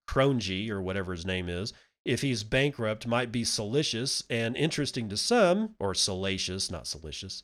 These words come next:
salacious, or, "and interesting to some, but Wi-Fi will continue working in its current form regardless of his finances," noted Belton. He added, "So while I could be wrong, I think people expecting regulatory action against some of these experimental, no pre-mine, no upgradable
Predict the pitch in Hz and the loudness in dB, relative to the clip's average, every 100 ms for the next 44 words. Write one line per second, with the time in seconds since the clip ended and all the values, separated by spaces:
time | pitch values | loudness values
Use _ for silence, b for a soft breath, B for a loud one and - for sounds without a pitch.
0 | - - 104 98 131 113 98 101 113 101 | -6 -4 -4 -2 0 0 -4 -4 -4 -4
1 | - 113 117 131 123 - 123 101 101 175 | -2 -2 0 -2 -2 -4 -4 -4 -2 2
2 | 175 165 185 190 B B _ _ 156 156 | 4 6 6 6 B B _ _ 6 8
3 | 160 156 139 135 127 127 127 120 123 117 | 8 8 6 6 4 2 0 -2 0 0
4 | 113 110 104 110 107 120 104 98 92 - | 0 -2 0 -2 -4 -4 -4 -4 -6 -4
5 | - 180 180 - 131 127 110 104 104 107 | 2 2 2 -2 -2 -2 -2 0 0 0
6 | 101 101 92 - _ - 127 110 98 - | -2 -2 -4 -8 _ -2 2 2 0 -4
7 | - - 147 135 104 92 110 98 107 92 | -6 2 4 4 2 0 -2 -2 -4 -4
8 | 90 117 113 95 92 b _ _ 156 160 | 0 0 0 -6 -8 b _ _ 8 10
9 | 151 143 - 147 135 143 135 135 156 131 | 10 6 4 4 8 8 6 6 4 4
10 | 135 143 135 131 147 131 151 147 123 120 | 6 6 6 2 0 0 -2 -2 -2 -2
11 | - 139 123 123 113 135 131 117 127 117 | 2 0 0 -2 0 0 0 -2 0 0
12 | 120 123 131 - 117 120 107 - 120 117 | 0 0 0 0 0 -2 0 0 0 0
13 | 113 107 113 - 127 117 127 123 120 110 | -2 -4 -4 0 2 2 0 0 -2 0
14 | 123 120 - 127 120 117 113 110 123 123 | 0 0 -2 0 2 2 0 0 2 0
15 | 117 113 123 127 113 117 107 | -2 -2 0 0 0 0 -2